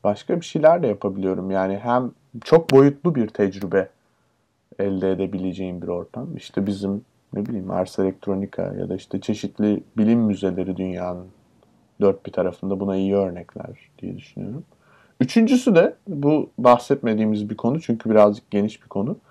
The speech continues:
Müzenin, e, sosyal konularda daha,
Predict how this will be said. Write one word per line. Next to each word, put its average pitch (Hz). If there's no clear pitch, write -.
Müzenin, 196
e, 113
sosyal 147
konularda 110
daha, 139